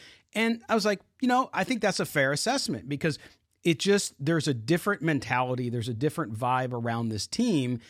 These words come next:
And you can sense it. You heard the broadcasters, as much as it's hard to listen to Chris Collinsworth all the time. It's, it's, uh, it's something that,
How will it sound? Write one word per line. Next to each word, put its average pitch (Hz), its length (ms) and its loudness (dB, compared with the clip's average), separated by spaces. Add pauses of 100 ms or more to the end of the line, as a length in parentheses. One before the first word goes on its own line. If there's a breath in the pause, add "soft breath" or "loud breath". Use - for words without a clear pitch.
(340 loud breath)
And 165 360 0
you 180 180 2
can 160 160 2
sense 190 460 0
it. 190 160 2
You 151 120 2
heard 180 260 2
the 156 60 0
broadcasters, 160 840 0
as 131 100 0
much 147 200 0
as 143 100 -4
it's 131 120 -6
hard 143 200 0
to 147 60 -2
listen 143 300 -2
to 131 60 -4
Chris 135 220 -6
Collinsworth 180 560 -2
all 185 100 -2
the 185 80 -4
time. 185 400 0 (580 loud breath)
It's, 180 300 0
it's, 160 320 2
uh, 160 240 6 (280 loud breath)
it's 160 180 0
something 190 580 2
that, 151 260 2